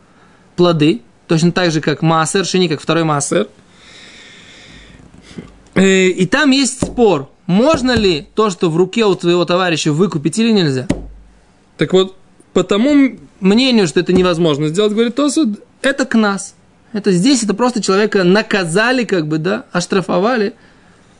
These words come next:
что он должен себя, как бы, это, но всё, что бу-, остались эти деньги у своего товарища, это всё, э, бу-, будет, опять же, со святостью седьмого года, как бы, да, ни-, ничего не поможет. Но есть мнение, что да, это да, возможно. Как это работает? А говорят так, что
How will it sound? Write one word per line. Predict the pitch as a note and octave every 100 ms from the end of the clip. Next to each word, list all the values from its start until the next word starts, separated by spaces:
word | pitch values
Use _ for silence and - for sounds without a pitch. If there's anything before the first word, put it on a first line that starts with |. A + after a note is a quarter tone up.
| -
что | - F#3
он | F#3+
должен | A#3 A3
себя, | F#3+ G#3+ F#3 C4
как | A3+ G3
бы, | F#3
это, | F3 E3+
но | F3+ G3 G3 F3
всё, | C4 C4+
что | B3
бу-, | G3+ A#3 G3+ G3
остались | F3+ A#3+ A#3+ A3+
эти | A3
деньги | G#3 B3 B3
у | A#3+
своего | A#3+ A#3 A#3
товарища, | A3+ B3 D4 B3+ G#3+
это | G#3
всё, | F3 A3+ A3 A#3 - - -
э, | F#3 E3+ E3 E3 -
бу-, | E3+ G#3+ G3+
будет, | G3 A3+ G3+
опять | F3 G#3 G3
же, | F#3+ F#3+ - -
со | -
святостью | E3+ G3 F3+ E3+
седьмого | E3 E3+ D#3+
года, | D3 - -
как | -
бы, | A3+
да, | -
ни-, | G3 F#3+
ничего | F#3+ E3 F#3
не | F3+
поможет. | E3+ E3 C#3 - - - - -
Но | G3
есть | A3+ E4 D#4+
мнение, | E4 D#4+ C4+
что | C#4
да, | A3+ A3+ A3
это | G#3 G#3+
да, | A#3 A#3
возможно. | F#3+ D#3+ D3 B2 F#3
Как | G3
это | G#3 F#3
работает? | D3+ D3 G3 C#4 D4 - - - - - - - -
А | -
говорят | F#3+ G#3+ C4+ C4+
так, | F3+ -
что | - F3+ G3